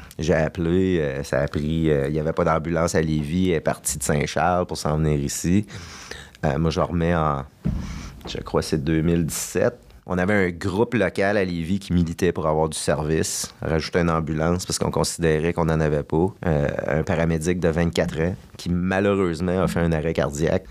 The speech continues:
dans le coin de Saint-Jean-Chrysostome, puis il n'y en avait plus d'ambulance ici.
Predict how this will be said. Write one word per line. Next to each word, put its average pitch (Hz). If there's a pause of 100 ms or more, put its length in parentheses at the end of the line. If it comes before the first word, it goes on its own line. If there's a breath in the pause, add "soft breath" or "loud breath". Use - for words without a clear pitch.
(220 loud breath)
dans 76
le 69
coin 82
de 80
Saint-Jean-Chrysostome, 82
puis -
il -
n'y 92
en 104
avait 104
plus -
d'ambulance 80
ici. -